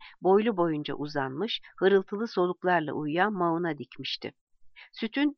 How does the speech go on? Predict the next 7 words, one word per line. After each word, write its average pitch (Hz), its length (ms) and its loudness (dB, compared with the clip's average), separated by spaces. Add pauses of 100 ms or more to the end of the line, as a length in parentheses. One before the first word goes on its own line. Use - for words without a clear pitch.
tencereye 214 540 2
aktarılırken 160 720 -2
çıkardığı 160 580 -2
ses - 400 -6 (160)
Maun'u 170 400 0
uyandırdı. 143 640 -4 (440)
Tutak 247 320 2